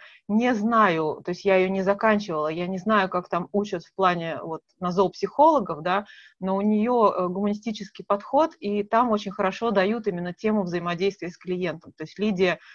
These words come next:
а, я с ней лично знакома, она была одним из моих супервизоров именно в вопросе работы с людьми, клиентами.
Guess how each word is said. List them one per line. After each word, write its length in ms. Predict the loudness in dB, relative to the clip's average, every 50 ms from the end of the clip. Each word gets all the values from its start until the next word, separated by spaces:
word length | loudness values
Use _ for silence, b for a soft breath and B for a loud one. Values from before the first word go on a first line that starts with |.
| B B B B
а, 200 | B 0 2 2
я 120 | 2 0 -2
с 80 | -2
ней 160 | -2 -4 -4 -2
лично 320 | -2 -2 -2 -4 -6 -6
знакома, 480 | -6 -6 -6 -2 0 2 2 4 2 2
она 300 | 2 2 2 2 2 0
была 260 | 0 0 2 4 4
одним 320 | 4 2 0 -2 -4 -4 -6
из 80 | -6
моих 260 | -4 -4 -4 -4 -6
супервизоров 720 | -8 -12 -10 -6 -6 -4 -2 -2 -2 0 0 0 0 -2 -4 -8
именно 380 | -8 -8 -6 -6 -6 -6 -6
в 20 | -4
вопросе 520 | -6 -4 -2 -2 -2 -2 -2 -2 -2 -2
работы 520 | 0 0 -2 -2 -2 -4 -4 -2 -4 -6 -6
с 460 | -8 -14 -14 -8 -6 -4 -4 -4 -6 -6
людьми, 440 | -4 -4 -4 -4 -2 0 0 0 -2
клиентами. 880 | -4 -8 -12 -10 -6 -4 -2 -2 -4 -4 -6 -8 -8 -8 -10 -14 -16